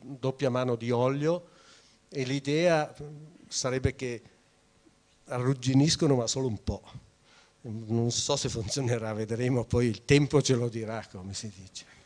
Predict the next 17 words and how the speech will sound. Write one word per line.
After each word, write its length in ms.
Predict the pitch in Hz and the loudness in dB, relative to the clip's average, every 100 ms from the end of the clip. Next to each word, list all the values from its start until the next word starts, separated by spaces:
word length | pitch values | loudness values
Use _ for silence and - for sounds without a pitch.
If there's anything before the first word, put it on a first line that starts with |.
| _ - - _ _ - | _ -20 -20 _ _ -12
Ecco, 320 | 110 - 107 | -12 -10 -12
questi, 380 | 131 120 - 110 110 - - - - | -6 -6 -6 -10 -12 -14 -14 -14 -10
qui 140 | 127 | -6
si 180 | - 143 | -4 -4
vede, 480 | 123 120 117 147 - - _ - - - - | -2 -2 -2 -6 -10 -20 _ -20 -20 -16 -12
queste 240 | 120 120 | -10 -10
piccole, 720 | - 127 - 120 113 104 95 101 _ _ _ - - | -8 -10 -4 -4 -4 -6 -10 -18 _ _ _ -20 -14
queste 240 | 123 120 | -12 -8
finestre 500 | 113 120 139 139 127 | -6 0 0 0 -2
sono 380 | 117 120 117 107 _ _ _ _ _ _ _ _ 107 _ _ _ | -4 -6 -8 -14 _ _ _ _ _ _ _ _ _ _ _ _
trenta 480 | - 127 135 - 117 | -16 -12 -12 -10 -10
per 320 | - 120 101 _ _ _ _ _ _ | -8 -10 -10 _ _ _ _ _ _
cinquanta, 760 | - 117 - 117 113 - 95 95 | -12 -12 -8 -6 -6 -8 -8 -6
eh, 140 | 107 - 110 | -8 -10 -10
non 240 | 113 104 | -8 -8
chissà 360 | - 95 - - - | -12 -12 -12 -14 -20
cosa. 300 | - - | -20 -16